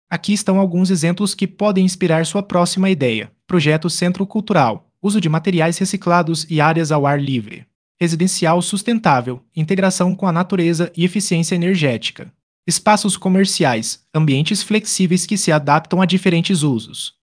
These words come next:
A importância da criatividade na arquitetura. A criatividade é o coração da arquitetura. Em um mundo em constante mudança,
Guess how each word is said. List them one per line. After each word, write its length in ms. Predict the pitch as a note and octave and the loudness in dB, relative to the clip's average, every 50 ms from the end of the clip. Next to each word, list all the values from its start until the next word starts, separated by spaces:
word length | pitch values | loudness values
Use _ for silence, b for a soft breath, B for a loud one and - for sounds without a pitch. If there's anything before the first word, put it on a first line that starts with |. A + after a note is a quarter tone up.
| _ - | _ -6
A 80 | D3 | -4
importância 640 | C#3 D3+ F3+ G3+ A3 G3+ - F3+ E3+ D#3+ D#3 - D#3 | -2 -2 0 0 0 0 2 2 0 0 0 -2 -2
da 100 | D3 D#3+ | -2 -2
criatividade 760 | D#3+ - F3+ F#3+ G3 F#3 - G3 G3 E3 D#3 D3 D3 D3 D#3 | -2 0 0 2 2 2 0 -2 0 2 2 2 4 4 2
na 140 | D#3 D#3 D#3+ | 0 0 2
arquitetura. 600 | F3+ G3 F#3+ F#3+ F#3 - A3 G#3 - F3 F3 F#3 | 2 0 0 -2 -2 -4 -4 -2 -2 0 0 0
A 40 | F#3+ | 0
criatividade 760 | F#3 F#3 G3+ G#3 G3 - G3+ G3+ G3+ D#3 D3 D3 D3 C#3+ E3 | 0 0 0 0 0 0 0 0 0 2 2 2 2 2 2
é 60 | F#3+ | 2
o 40 | G#3 | 2
coração 480 | G3+ - G#3 G#3 G3 - - - F#3+ G3 | 0 0 0 0 0 0 0 0 2 2
da 120 | F#3 F3+ | 2 2
arquitetura. 760 | F#3 F#3+ F#3+ - F#3 - G#3 G3+ - D#3 B2+ A2+ G#2 A2 A2+ A2+ _ _ _ _ _ _ _ _ | 2 0 0 -2 -4 -6 -6 -4 -2 -2 -2 -2 -4 -6 -10 -14 _ _ _ _ _ _ _ _
Em 100 | C3 B2 | -6 -4
um 40 | B2+ | -4
mundo 260 | C3+ C#3 C3+ C3 D3+ | -2 -2 -2 -2 -2
em 40 | E3 | -4
constante 540 | E3 - F#3+ G3+ G3 - - G3 G3 - - | -2 -2 -2 -4 -2 -2 0 0 0 0 0
mudança, 560 | E3+ E3+ D3+ D3+ C#3 B2 A#2 - - - - | 0 0 0 0 0 0 -2 -6 -8 -10 -12